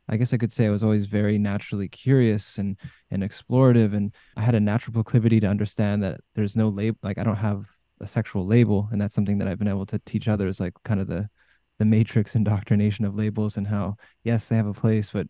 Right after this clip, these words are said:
ultimately it's like everyone's a unique expression of sexuality, yada, yada. But this was a pivotal moment where th-, the takeaway was really, don't be afraid of this energy, and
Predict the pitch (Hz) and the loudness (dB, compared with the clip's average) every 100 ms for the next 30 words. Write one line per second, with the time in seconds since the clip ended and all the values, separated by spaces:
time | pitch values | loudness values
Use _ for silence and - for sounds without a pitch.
0 | _ - 117 - 110 107 107 104 104 98 | _ 0 0 4 2 4 0 -2 -6 -4
1 | 110 110 107 104 107 107 104 104 - 101 | 0 0 0 0 0 0 -2 -10 -4 -4
2 | - 104 - 98 113 123 117 113 - - | -2 -4 -2 -2 2 4 4 0 -4 -18
3 | _ _ - 110 104 104 107 104 101 - | _ _ -8 -4 -2 -2 0 -2 -4 -12
4 | _ - 110 120 - - _ - 117 110 | _ -6 0 2 0 -8 _ -4 0 0
5 | 101 131 110 107 98 92 87 78 95 85 | -2 -2 0 0 0 -2 -4 -4 -6 -6
6 | - _ _ _ _ _ - 110 113 - | -8 _ _ _ _ _ -14 -2 -2 4
7 | 135 127 123 113 104 110 110 104 101 - | 4 6 6 6 2 0 0 -2 -4 -10
8 | _ _ _ _ - 110 117 101 - 107 | _ _ _ _ 0 2 2 2 4 4
9 | 98 - 101 98 98 90 82 87 90 82 | 2 0 0 0 0 -2 -2 -2 -4 -4